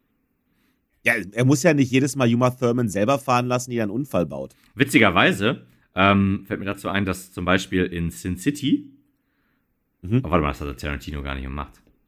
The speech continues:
Speaker 1: Nein.
Speaker 2: Da bin ich raus. Ähm,
Speaker 1: <laughs>
Speaker 2: äh, äh, ähm, nee, warte mal.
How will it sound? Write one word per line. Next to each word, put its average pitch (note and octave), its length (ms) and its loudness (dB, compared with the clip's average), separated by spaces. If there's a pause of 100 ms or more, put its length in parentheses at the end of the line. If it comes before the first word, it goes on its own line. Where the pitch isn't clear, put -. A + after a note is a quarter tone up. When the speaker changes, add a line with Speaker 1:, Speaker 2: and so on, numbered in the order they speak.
Speaker 1:
Nein. C#2 260 -12 (680)
Speaker 2:
Da D#2 80 -10
bin D2+ 120 -6
ich C#2+ 80 -10
raus. F#2 280 -2 (320)
Ähm, A2 580 8
Speaker 1:
<laughs> - 1400 -2
Speaker 2:
äh, F#2+ 80 0
äh, F#2 500 0
ähm, E2 320 -2 (1500)
nee, F#2+ 160 -8
warte B2 180 4
mal. F2 240 2